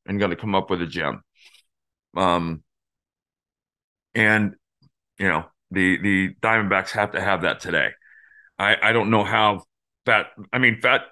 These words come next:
he, he's a guy who commands his fastball through the zone, not a power guy, not a swing and miss guy against the lineup that I don't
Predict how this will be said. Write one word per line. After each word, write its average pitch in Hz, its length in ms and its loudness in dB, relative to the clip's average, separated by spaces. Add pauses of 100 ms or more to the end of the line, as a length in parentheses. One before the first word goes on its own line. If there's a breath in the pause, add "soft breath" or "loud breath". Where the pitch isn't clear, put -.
he, 101 240 -6
he's 120 180 -4
a 107 60 -4
guy 110 180 4
who 120 100 4
commands 113 420 0
his 104 120 -10
fastball 110 480 -2
through 110 140 0
the 101 100 -2
zone, 101 280 0
not 117 140 0
a 120 40 4
power 107 340 0
guy, 101 200 2
not 104 160 -2
a 117 40 -4
swing 117 260 -4
and 104 120 0
miss 98 180 -4
guy 107 240 2
against 107 340 -2
the 107 60 -6
lineup 117 500 2 (1400 soft breath)
that 147 120 6
I 151 140 8
don't 160 360 4